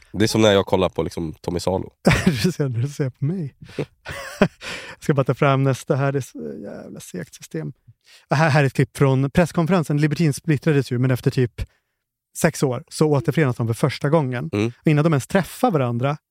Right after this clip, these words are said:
Speaker 2: själva, för de har ju liksom varit så, som ett kärlekspar som är slut, han och Carl Bratt, den andra sångaren, så får de gå upp på en presskonferens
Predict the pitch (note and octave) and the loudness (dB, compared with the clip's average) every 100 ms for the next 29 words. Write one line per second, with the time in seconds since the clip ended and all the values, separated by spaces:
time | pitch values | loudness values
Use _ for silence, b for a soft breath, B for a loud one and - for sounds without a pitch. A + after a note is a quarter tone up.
0 | - F#3+ E3 E3 G3 - _ _ - D3+ | -2 0 2 0 -2 -4 _ _ -2 2
1 | C#3 D3 C3 - C#3 C3+ C3+ - C#3+ - | 4 2 0 0 0 0 -2 -4 -8 -8
2 | b b C#3+ - E3+ C3+ C3+ - F#3 C3 | b b -2 2 2 4 2 2 2 2
3 | A#2 A#2+ A#2+ F3+ A#2+ B2 B2+ A#2+ - B2 | 2 0 0 0 0 0 -2 0 -2 -2
4 | B2 A#2 - C3 A#2 A#2 B2+ B2+ C3 A#2 | 0 -2 -4 -4 -2 -2 -2 -2 -2 -4
5 | B B B B B B - - - D3+ | B B B B B B -10 -4 2 4
6 | C#3 C3+ C3+ C3+ D3+ - _ - D#3+ C#3+ | 4 4 4 4 0 -8 _ 0 2 2
7 | - C#3 D#3+ C3 - C#3+ F3+ B2 - - | 0 0 0 0 0 0 2 -2 -4 -16